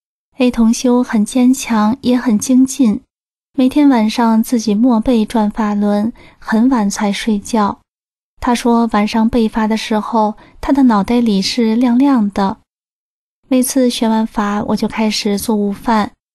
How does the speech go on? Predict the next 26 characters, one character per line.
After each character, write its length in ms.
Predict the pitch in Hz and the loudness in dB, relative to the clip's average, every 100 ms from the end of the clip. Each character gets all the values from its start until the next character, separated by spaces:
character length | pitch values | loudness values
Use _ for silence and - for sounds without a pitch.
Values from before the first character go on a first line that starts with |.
| _ _ | _ _
做 180 | - 294 | -4 0
了 100 | 269 | 0
几 160 | 254 214 | 0 -4
次 200 | - 254 | -2 -4
后， 400 | - 262 233 240 | -2 -2 -2 -2
我 160 | - 214 | -2 -2
想， 360 | - 208 196 202 _ _ - | -2 -4 -4 -8 _ _ -8
太 220 | - 226 | -4 -2
耽 240 | 233 214 | 0 0
误 80 | 208 | 0
时 200 | - 208 | -2 -6
间 320 | 190 240 226 | -4 -2 0
了。 280 | 220 202 - _ _ _ _ _ | 0 -2 -4 _ _ _ _ _
年 180 | 247 254 | 2 2
轻 160 | 269 | 2
同 220 | 269 240 226 | 2 0 0
修 260 | 240 226 | 2 0
下 280 | 226 262 226 | 0 0 -2
午 100 | 208 | -2
还 120 | 196 | -2
要 140 | 220 214 | 0 0
忙 240 | 202 208 | 0 0
着 240 | 220 214 | 0 0
讲 240 | 208 214 202 | 0 -4 -2
真 200 | 233 226 | 0 0
相。 340 | - 240 214 | 0 -2 -2